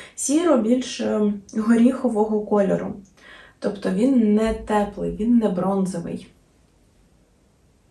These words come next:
От ви можете бачити на руці, да, е,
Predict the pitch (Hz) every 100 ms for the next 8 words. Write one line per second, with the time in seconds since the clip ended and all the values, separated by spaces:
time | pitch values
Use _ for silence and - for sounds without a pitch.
0 | _ _ _ _ _ _ _ _ _ _
1 | _ _ _ _ _ _ _ _ _ -
2 | - - _ 269 294 240 226 - 196 202
3 | 240 - 202 196 196 190 - 427 220 214
4 | 285 311 202 196 185 185 185 185 185 -